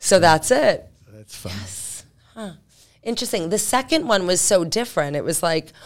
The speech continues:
Speaker 1: off the rack, you know, dress from J Crew Bridal, Central Park, like,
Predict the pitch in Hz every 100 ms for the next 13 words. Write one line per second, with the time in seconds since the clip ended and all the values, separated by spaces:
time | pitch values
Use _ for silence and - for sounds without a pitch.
0 | - - 190 185 - 175 160 156 - _
1 | _ 180 170 147 135 156 147 143 - 160
2 | 147 147 127 151 151 - 156 131 151 147
3 | 143 139 139 156 143 156 143 - 131 139
4 | - 147 135 131